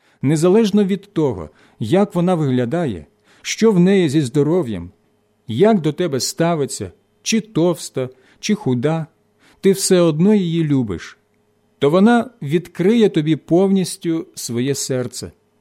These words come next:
А серце жінки — ніби квітка, яка розквітає і є дивовижна і гарна. Моя Наташа такою і є. Можете самі глянути. Цвіте,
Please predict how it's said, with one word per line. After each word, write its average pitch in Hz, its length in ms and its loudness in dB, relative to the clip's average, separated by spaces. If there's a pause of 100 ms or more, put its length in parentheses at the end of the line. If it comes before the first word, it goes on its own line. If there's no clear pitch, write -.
(420)
А 110 120 -6
серце 208 480 0
жінки — 175 560 -6 (560)
ніби 208 320 2
квітка, 117 600 -6 (540)
яка 151 360 0
розквітає 147 800 -2 (420)
і 170 160 -2
є 202 140 4
дивовижна 175 960 0 (360)
і 131 160 0
гарна. 113 480 -4 (840)
Моя 139 320 2
Наташа 190 600 -2 (380)
такою 190 560 2 (100)
і 139 180 -4
є. 87 280 -8 (760)
Можете 208 480 2
самі 202 320 4
глянути. 143 600 -4 (580)
Цвіте, 175 560 2